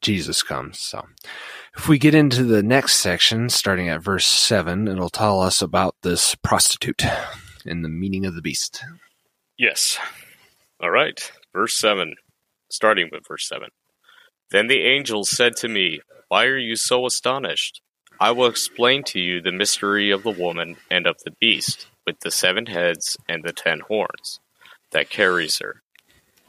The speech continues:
Speaker 2: The beast that you saw was and is not and is about to come up from the abyss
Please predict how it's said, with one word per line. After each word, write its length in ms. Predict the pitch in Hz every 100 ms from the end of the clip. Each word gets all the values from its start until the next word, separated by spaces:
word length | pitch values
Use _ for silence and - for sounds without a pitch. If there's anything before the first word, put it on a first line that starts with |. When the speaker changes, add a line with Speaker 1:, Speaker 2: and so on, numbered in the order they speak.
| _ _ 98
Speaker 2:
The 200 | 101 104
beast 640 | 90 131 139 95 - 131
that 160 | 101 95
you 100 | 101
saw 520 | - 110 95 80 80 -
was 420 | 90 90 87 87 - -
and 200 | 90 90
is 200 | 85 85
not 540 | 90 107 113 85 - - - 85
and 200 | 85 82
is 160 | 82
about 420 | 82 - 101 113
to 140 | - 107
come 300 | - 123 123
up 180 | 120 -
from 220 | 117 104
the 140 | 110
abyss 640 | 117 95 92 90 - -